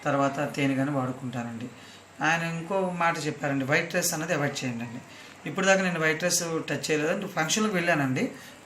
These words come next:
ఒక మ్యారేజ్ ఫంక్షన్కి వెళ్ళాను, ఏదో ఇంకో రెండు మూడు ఫంక్షన్కి వెళ్ళాను, తిన్నాను. But ఆయన చెప్పిన వాటి ప్రకారం మధ్యాహ్నం ఒక ఫంక్షన్కి వెళ్ళానండి, ఆ, నేను నెక్స్ట్ డే కూడా. నిన్న నైట్ మీ-, నిన్న నైట్ ఏం తీసుకోవాలి అవసరం లేదు, ఎందుకంటే నేను అన్‌లిమిటెడ్ ఫుడ్ తీసుకున్నాను నిన్న మధ్యాహ్నం.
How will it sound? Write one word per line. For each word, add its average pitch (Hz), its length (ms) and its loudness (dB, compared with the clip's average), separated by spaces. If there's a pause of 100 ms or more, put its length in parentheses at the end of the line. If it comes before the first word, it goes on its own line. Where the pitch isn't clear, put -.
ఒక 143 60 -2
మ్యారేజ్ 156 360 4
ఫంక్షన్కి 156 380 -2
వెళ్ళాను, 151 440 0
ఏదో 151 140 -2
ఇంకో 147 120 -2
రెండు 147 120 0
మూడు 143 100 0
ఫంక్షన్కి 143 400 -2
వెళ్ళాను, 143 420 0 (380)
తిన్నాను. 175 420 2 (320)
But 180 300 4 (300)
ఆయన 175 200 6
చెప్పిన 196 420 0
వాటి 175 280 6
ప్రకారం 156 500 2
మధ్యాహ్నం 160 600 0
ఒక 147 80 -4
ఫంక్షన్కి 156 460 0
వెళ్ళానండి, 151 600 2 (460)
ఆ, 143 220 6
నేను 143 180 2
నెక్స్ట్ 135 240 2
డే 143 140 2
కూడా. 135 300 0 (360)
నిన్న 180 240 0
నైట్ 180 240 2
మీ-, 170 300 -2
నిన్న 160 160 -2
నైట్ 175 280 0
ఏం 185 120 0
తీసుకోవాలి 175 440 -2
అవసరం 180 360 0
లేదు, 156 240 -2 (240)
ఎందుకంటే 185 360 -4
నేను 165 120 -2
అన్‌లిమిటెడ్ 180 440 -2
ఫుడ్ 170 220 -6
తీసుకున్నాను 147 400 -2
నిన్న 127 160 0
మధ్యాహ్నం. 127 400 0